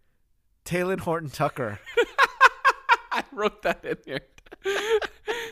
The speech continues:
Speaker 2: See, n-, not even. So, like,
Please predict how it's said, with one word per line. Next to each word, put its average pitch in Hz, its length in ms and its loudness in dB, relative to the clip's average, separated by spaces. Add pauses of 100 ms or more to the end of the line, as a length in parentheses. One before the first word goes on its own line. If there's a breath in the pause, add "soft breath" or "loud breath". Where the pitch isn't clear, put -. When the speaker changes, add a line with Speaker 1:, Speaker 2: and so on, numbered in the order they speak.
(1300 loud breath)
Speaker 2:
See, 190 200 -2
n-, 180 260 -4
not 233 360 12
even. 170 480 0 (100)
So, 165 200 2
like, 147 280 2